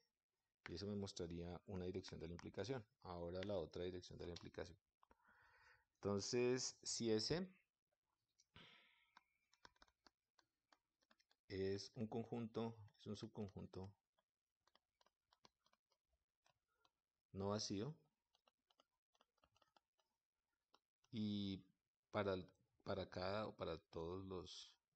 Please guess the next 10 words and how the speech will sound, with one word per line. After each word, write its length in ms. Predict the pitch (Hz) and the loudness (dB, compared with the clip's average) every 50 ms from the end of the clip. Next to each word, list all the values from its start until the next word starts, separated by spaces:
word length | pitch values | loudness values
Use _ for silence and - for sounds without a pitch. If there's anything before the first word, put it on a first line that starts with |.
| _ _ - | _ _ -20
y 60 | 107 | -14
para 280 | - - 185 160 120 120 110 101 87 87 - - - _ _ _ _ _ _ _ - - - - _ _ _ _ - _ _ _ _ _ _ - _ _ | -8 -8 -6 -6 -6 -8 -8 -10 -12 -16 -18 -20 -20 _ _ _ _ _ _ _ -20 -20 -20 -20 _ _ _ _ -20 _ _ _ _ _ _ -20 _ _
todos 280 | - 107 101 98 101 104 | -2 2 2 2 2 2
los 460 | 110 113 110 104 95 92 - - - _ - | 2 2 2 2 2 0 -4 -8 -10 _ -8
A 160 | - 90 90 | -4 -2 -2
y 140 | 92 98 101 | 0 0 0
B 260 | 101 104 104 - - - _ _ _ _ _ - _ _ - - _ _ _ _ _ - | 0 0 0 -2 -4 -6 _ _ _ _ _ -20 _ _ -20 -20 _ _ _ _ _ -2
en 200 | - 104 101 101 | 0 0 2 2
S, 420 | 98 95 98 - - 113 135 151 147 - - _ _ _ _ _ _ _ _ _ _ _ _ _ _ - - _ _ _ _ _ _ _ _ _ _ _ - _ _ _ _ _ _ - | 2 2 2 2 0 0 -2 -4 -6 -8 -18 _ _ _ _ _ _ _ _ _ _ _ _ _ _ -20 -20 _ _ _ _ _ _ _ _ _ _ _ -20 _ _ _ _ _ _ -8
entonces, 1000 | - 98 98 95 - 104 101 98 95 - - 131 156 - - - - - - - | -4 -4 -4 -2 0 0 2 0 0 0 0 -2 -2 -2 -4 -8 -8 -10 -12 -14